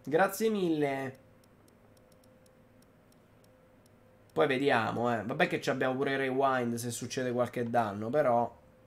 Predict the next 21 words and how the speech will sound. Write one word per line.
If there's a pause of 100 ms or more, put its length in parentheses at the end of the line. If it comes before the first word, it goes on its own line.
(1000)
facciamo
sempre
tentativo
unico.
Qua
il
cinquanta
per
cento,
signore,
è
bella
tosta,
eh. (3750)
Eh,
per
quello
è
tanto,
è
tanto.